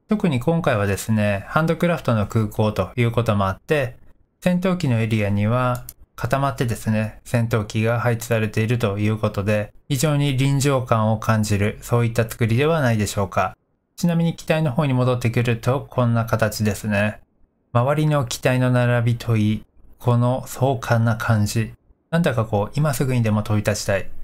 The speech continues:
そんな感覚になるのではないでしょうか。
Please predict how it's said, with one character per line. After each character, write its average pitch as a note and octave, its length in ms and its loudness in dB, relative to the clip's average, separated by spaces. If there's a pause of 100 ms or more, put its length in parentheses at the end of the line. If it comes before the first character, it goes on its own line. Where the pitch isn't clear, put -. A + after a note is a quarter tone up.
(160)
そ - 140 0
ん D3 80 2
な C#3 260 -2
感 B2 160 2
覚 A#2+ 220 0
に C#3+ 60 2
な C3 120 2
る G#2+ 120 2
の G#2+ 100 2
で A#2+ 80 2
は C3 80 2
な A2 120 2
い G#2 60 0
で G2+ 60 -2
し - 100 -4
ょ G#2+ 80 2
う F#2+ 40 -2
か。 F#2+ 240 -4